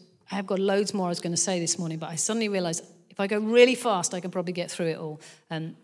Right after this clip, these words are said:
but actually, I wanna, I'm speaking again in a couple of weeks. So I wanna come back to, I wanna come back to this and understand that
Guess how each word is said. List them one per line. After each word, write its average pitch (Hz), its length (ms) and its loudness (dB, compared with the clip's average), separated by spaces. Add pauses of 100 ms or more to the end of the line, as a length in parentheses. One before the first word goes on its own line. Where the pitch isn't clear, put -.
but 185 160 2
actually, 220 280 4
I 190 160 -2
wanna, 190 260 0
I'm 185 80 -2
speaking 214 300 -2
again 196 120 2
in 175 80 0
a 165 60 -4
couple 175 200 -6
of 180 60 -4
weeks. 175 140 -4
So 196 100 0
I - 20 2
wanna 269 180 2
come 240 220 -6
back 226 340 -4
to, 170 200 -2 (480)
I 190 80 0
wanna 247 200 0
come 240 180 -2
back 214 240 -2
to 196 100 -4
this 165 220 -4
and 190 100 -8
understand 190 420 -2
that - 60 -14